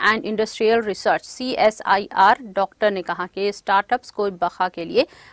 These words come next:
मुल्क भर में टेक्नोलॉजी स्किल अपग्रेड, अप कॉरिडोर बनाने की ज़रूरत है। उन्होंने कहा कि सनतों में मालूमात की मुंतकिली के अलावा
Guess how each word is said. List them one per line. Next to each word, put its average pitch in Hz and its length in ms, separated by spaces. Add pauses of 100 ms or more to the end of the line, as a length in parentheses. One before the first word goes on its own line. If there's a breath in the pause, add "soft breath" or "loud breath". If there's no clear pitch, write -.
मुल्क 302 240
भर 320 200
में 311 160
टेक्नोलॉजी 220 680
स्किल 208 460
अपग्रेड, 202 640 (500 soft breath)
अप 254 240
कॉरिडोर 226 420
बनाने 180 340
की 180 140
ज़रूरत 156 440
है। 185 140
उन्होंने 190 300
कहा 190 240
कि 196 160
सनतों 196 400
में 247 140
मालूमात 185 520
की 190 80
मुंतकिली 180 460
के 175 160
अलावा 208 340